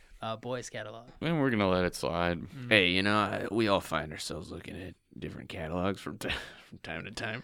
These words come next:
Speaker 2: I mean, you need an adult to order from it. I mean, a little kid's not gonna order by himself, so it makes, adults are gonna look at it at some point.
Speaker 1: Sure.
Speaker 3: Yeah.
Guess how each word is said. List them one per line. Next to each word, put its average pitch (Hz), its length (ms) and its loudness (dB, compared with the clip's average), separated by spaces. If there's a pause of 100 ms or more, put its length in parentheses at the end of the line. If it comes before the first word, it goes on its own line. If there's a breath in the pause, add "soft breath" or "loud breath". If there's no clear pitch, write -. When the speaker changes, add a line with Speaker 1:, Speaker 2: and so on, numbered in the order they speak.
(120)
Speaker 2:
I - 60 0
mean, 113 160 8
you 110 80 10
need 131 180 10
an 123 120 8
adult 110 400 8
to 104 80 6
order 104 360 10
from 82 280 0
it. 101 100 0
I 98 60 0
mean, 92 140 2
a 90 60 2
little 98 220 2
kid's 117 260 -2
not 87 200 -2
gonna 90 160 -2
order 90 260 -2
by 85 220 -2
himself, 98 500 -4
so 92 140 -2
it 92 80 0
makes, 104 280 -2
adults 110 440 4
are 107 80 4
gonna 101 260 4
look 92 180 4
at 67 160 0
it 60 120 -4
at 78 100 -6
some 80 220 -2
point. - 220 -6
Speaker 1:
Sure. 143 260 0
Speaker 3:
Yeah. 123 180 -6